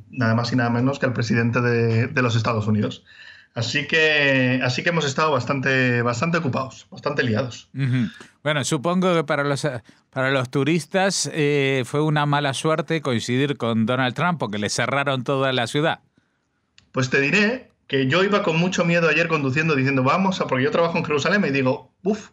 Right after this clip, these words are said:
Speaker 1: el tráfico que me va a pillar". Pero yo creo que mucha gente pensó como yo y no fue a trabajar. Así que parece ser, según lo que está diciendo la policía, eh, fue un, fue un éxito hasta en eso,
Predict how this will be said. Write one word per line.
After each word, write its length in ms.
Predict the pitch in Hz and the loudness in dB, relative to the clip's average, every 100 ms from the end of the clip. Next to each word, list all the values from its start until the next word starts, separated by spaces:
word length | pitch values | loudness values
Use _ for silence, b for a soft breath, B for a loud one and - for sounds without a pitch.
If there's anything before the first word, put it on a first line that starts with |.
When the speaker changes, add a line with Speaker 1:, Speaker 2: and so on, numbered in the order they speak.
| - | -4
Speaker 1:
el 180 | 131 127 | -2 0
tráfico 340 | 180 185 160 | 0 0 -2
que 40 | |
me 120 | 143 160 | 0 0
va 80 | |
a 40 | 165 | 0
pillar". 260 | 147 147 127 | 0 0 0
Pero 140 | 143 | 0
yo 80 | 190 | 0
creo 120 | - | 0
que 60 | 185 | 0
mucha 220 | 208 202 | 0 0
gente 360 | 202 202 180 | 0 0 0
pensó 360 | - 135 127 190 | -2 -2 0 0
como 180 | 175 135 | 0 2
yo 180 | 156 185 | 0 0
y 100 | 147 | 0
no 120 | 160 | 0
fue 140 | 165 | 0
a 20 | 151 | -2
trabajar. 440 | 143 113 110 - B B B B B B B B | -2 -2 -4 -10 B B B B B B B B
Así 340 | - 127 - 165 | -4 -2 0 0
que 160 | 185 | -2
parece 560 | - - - 135 180 180 | -2 -6 -2 0 2 2
ser, 200 | 156 135 | 0 0
según 240 | 139 151 | 0 0
lo 80 | 180 | 0
que 60 | 170 | 0
está 120 | 165 | 0
diciendo 300 | 151 139 135 | 0 0 0
la 120 | 123 | 0
policía, 680 | 135 123 123 170 180 185 190 - | 0 0 0 2 4 2 0 0
eh, 180 | 135 | 0
fue 180 | 123 147 | 0 -2
un, 560 | 156 160 151 147 139 131 | -2 -2 -4 -2 0 0
fue 160 | 156 | 2
un 80 | 165 | 2
éxito 460 | 175 - 196 190 196 | 2 0 0 -2 0
hasta 420 | 127 - - 123 | -2 -2 -2 0
en 100 | 127 | 2
eso, 360 | 151 - 131 | 0 -2 -8